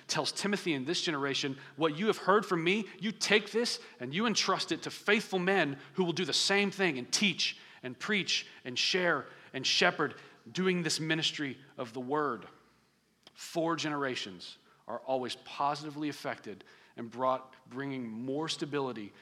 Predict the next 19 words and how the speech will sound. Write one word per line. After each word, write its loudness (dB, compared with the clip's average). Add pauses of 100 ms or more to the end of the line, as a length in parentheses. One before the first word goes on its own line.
(220)
and -10
more -6
truth -6
when -10
the -12
gospel -2 (500)
is -12
being -12
rightly -10
handled. -14 (1080)
Rebuke -6
the -4
wind. -6 (1200)
The -14
voices -4
of -6
opposition -2
have 0
continued -8